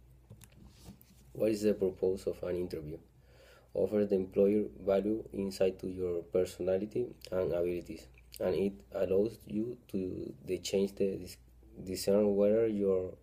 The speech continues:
credentials and career goals match up with the company seeks.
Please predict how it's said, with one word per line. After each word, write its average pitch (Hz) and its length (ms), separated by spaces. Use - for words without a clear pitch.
credentials 98 580
and 90 260
career 95 300
goals 101 400
match 98 280
up 104 160
with 104 260
the 90 260
company 92 380
seeks. - 380